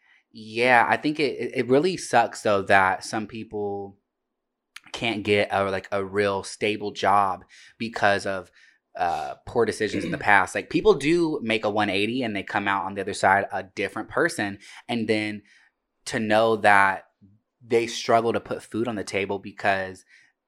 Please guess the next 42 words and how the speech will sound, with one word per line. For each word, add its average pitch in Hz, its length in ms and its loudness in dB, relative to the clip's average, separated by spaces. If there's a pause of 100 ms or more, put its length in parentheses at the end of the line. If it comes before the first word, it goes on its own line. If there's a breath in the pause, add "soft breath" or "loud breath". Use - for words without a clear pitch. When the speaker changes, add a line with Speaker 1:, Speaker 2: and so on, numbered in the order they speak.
(120)
Speaker 1:
they 95 320 -2
shoplifted. 107 600 0
Like, 107 180 0
I 131 120 6
would 156 160 2
hate, 131 520 -6 (240)
i-, 123 160 -4
if 123 140 0
I 135 120 8
didn't 160 240 0
have 147 220 2
social 120 300 -2
media, 90 440 -12 (560 soft breath)
the 110 200 -6
only 139 200 4
jobs 120 300 6
I 107 80 4
could 101 220 -8 (300)
get 113 220 0
if 101 160 -4
my 98 240 2
record 101 460 0
was, 92 180 -18
like, 85 240 -16
still - 200 0
had 98 180 -2
those 98 100 -14
things 110 160 -8
on 101 120 -2
it, - 140 -8
it 98 120 -10
would 104 140 -4
be, 110 120 -4
like, 104 160 -2
a 107 80 -4
serving 120 300 -4
job 87 320 -6
or 104 160 -4
a 101 60 -8
construction 107 520 -8
job. 87 300 -8
Like, 90 180 -12